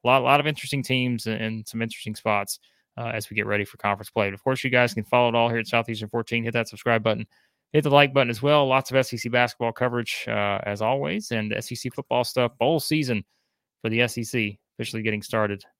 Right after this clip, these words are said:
um, here soon enough. So hit that subscribe button. Check out everything we got on the channel.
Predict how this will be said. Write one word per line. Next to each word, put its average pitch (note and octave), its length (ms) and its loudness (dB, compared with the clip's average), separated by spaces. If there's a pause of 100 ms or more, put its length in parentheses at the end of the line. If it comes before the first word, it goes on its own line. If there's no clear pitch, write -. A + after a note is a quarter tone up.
(120)
um, G#2 380 -6
here G#2+ 300 -2
soon - 240 -4
enough. G#2 340 -2
So G2+ 300 2 (380)
hit C#3 60 -2
that C3 160 4
subscribe A#2+ 340 2
button. A2+ 180 0
Check A#2+ 160 0
out A#2 60 2
everything A#2 280 -2
we A2+ 40 -4
got A2 260 0
on A2+ 160 -4
the G#2+ 60 -10
channel. F3 380 -4